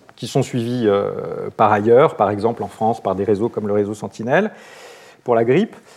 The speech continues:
euh, ou bien, euh, aussi d'autres paramètres comme la température, qui a un effet à court terme sur la mortalité,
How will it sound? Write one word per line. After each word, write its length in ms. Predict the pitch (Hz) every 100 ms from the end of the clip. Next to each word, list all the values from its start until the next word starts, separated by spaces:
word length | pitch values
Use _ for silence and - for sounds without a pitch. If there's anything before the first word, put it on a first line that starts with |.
| - - _ - -
euh, 180 | 123 127
ou 120 | 214
bien, 500 | 139 147 175 202 226 -
euh, 680 | 151 127 120 117 113 - - - - -
aussi 340 | 170 - -
d'autres 200 | 160 156
paramètres 440 | 156 131 135 160 -
comme 100 | 131
la 80 | 117
température, 680 | 139 135 120 - 135 165 -
qui 100 | 123
a 60 |
un 60 | 110
effet 180 | 110 135
à 80 |
court 200 | - 131
terme 380 | - 127 135 117
sur 180 | 101 117
la 60 | 107
mortalité, 640 | 110 - 98 95 123 151